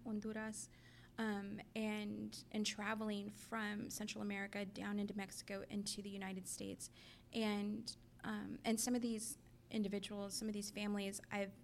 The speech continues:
before I even started my doctorate, like, I was treating in therapy.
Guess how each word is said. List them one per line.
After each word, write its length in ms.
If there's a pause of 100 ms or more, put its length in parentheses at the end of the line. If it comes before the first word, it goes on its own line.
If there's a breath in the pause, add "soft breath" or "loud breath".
(360)
before 280
I 60
even 180
started 280
my 120
doctorate, 480 (260 loud breath)
like, 100
I 80
was 200
treating 420
in 160
therapy. 580